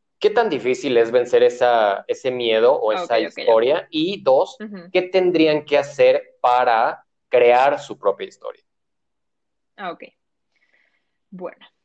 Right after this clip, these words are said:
Speaker 2: ese tema está muy cool, porque justamente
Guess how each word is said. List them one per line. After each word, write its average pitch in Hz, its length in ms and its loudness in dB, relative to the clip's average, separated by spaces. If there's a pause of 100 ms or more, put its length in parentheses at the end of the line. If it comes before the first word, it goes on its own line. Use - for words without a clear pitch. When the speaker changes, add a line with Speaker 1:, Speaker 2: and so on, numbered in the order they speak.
(220)
Speaker 2:
ese 208 220 -14
tema 208 200 -14
está 208 180 -18
muy 190 220 -16
cool, 175 340 -14 (460)
porque 190 600 -10
justamente 226 880 -8